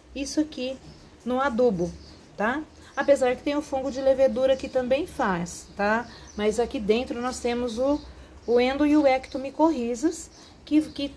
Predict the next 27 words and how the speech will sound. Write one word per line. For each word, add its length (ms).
estão 340
agindo, 480
fazendo 440
isso 240
aqui, 180
ó. 60
Aqui 160
tá 80
começando 920
e 220
aqui 240
em 40
cima 420
ele 140
está 200
um 60
pouco 300
mais 280
alto. 480
Então, 160
ele 140
faz 200
de 60
várias 340
formas. 400
Pegou 280
umidade, 680